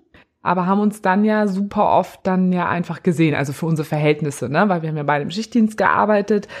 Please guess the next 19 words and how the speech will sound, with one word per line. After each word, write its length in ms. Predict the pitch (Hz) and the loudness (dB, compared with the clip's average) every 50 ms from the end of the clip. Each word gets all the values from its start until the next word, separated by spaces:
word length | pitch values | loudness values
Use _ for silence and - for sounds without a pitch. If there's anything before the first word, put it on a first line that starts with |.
| - - - - - - | -16 -16 -16 -12 -4 0
aber 200 | - 175 165 160 | 2 2 2 2
wir 80 | 165 160 | 0 0
hatten 260 | - 170 165 160 160 - - - - | 0 0 -2 -2 -4 -4 -6 -6 -6
jeden 340 | - 165 170 180 180 165 170 | -6 -6 -4 -2 0 0 -2
Tag 300 | - - 165 160 160 - | -2 -2 -2 -2 -2 -2
Kontakt 540 | - 196 190 - - 269 262 262 - - - | -2 -2 -2 0 2 0 0 0 -2 -4 -2
und 160 | - 185 175 | -2 0 0
haben 140 | 175 175 175 | 0 0 0
uns 140 | 170 170 - | -2 -2 -4
dann 140 | 170 160 - | -6 -4 -4
immer, 320 | 165 165 160 160 160 156 | -2 -2 0 0 0 -2
weiß 180 | 156 156 147 - | -4 -6 -4 -2
ich 60 | 175 | 0
nicht, 340 | 165 160 160 160 160 - - | 2 2 2 0 -2 -4 -4
ein, 160 | 156 160 165 | -4 -4 -4
zwei, 260 | - - 160 156 156 | -4 -4 -2 -2 -2
dreimal 360 | 156 - 147 151 156 160 160 | -2 -2 -2 0 2 2 0
die 100 | 160 165 | 0 0
Woche 400 | 151 156 156 160 170 160 160 156 | 0 0 0 2 0 -2 -2 -2